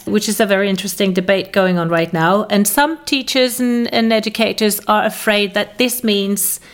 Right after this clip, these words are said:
if students should have impact and be change makers, like you're saying, changing agents, does that mean that the students get to decide everything?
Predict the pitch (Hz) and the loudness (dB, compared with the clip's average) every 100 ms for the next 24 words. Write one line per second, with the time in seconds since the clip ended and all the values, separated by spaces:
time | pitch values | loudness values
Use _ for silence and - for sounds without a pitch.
0 | - - 214 214 - 269 294 - - 247 | -20 -4 -2 -2 0 0 0 -2 0 -2
1 | 220 - 233 220 220 208 233 233 220 185 | -2 -4 0 0 -2 -4 -4 -2 0 -2
2 | 185 - 220 196 214 202 202 190 - - | -2 -2 0 2 2 2 0 -4 -12 -20
3 | - - - 233 220 202 165 190 175 190 | -20 -6 0 0 0 -2 -2 -2 0 0
4 | 185 185 180 180 175 165 220 247 - - | 0 0 0 0 0 2 2 0 -4 -2
5 | 202 185 185 180 185 170 180 190 - - | 0 0 -2 -2 0 0 0 0 0 -4
6 | - - - - - - 208 262 277 269 | -6 -14 -20 -20 -8 -2 0 0 -2 0
7 | 262 254 240 233 220 247 240 226 240 233 | 0 2 -2 -2 -2 0 0 0 -2 -4
8 | 226 220 220 233 226 240 294 285 190 | -4 -2 0 0 0 0 -2 -2 -4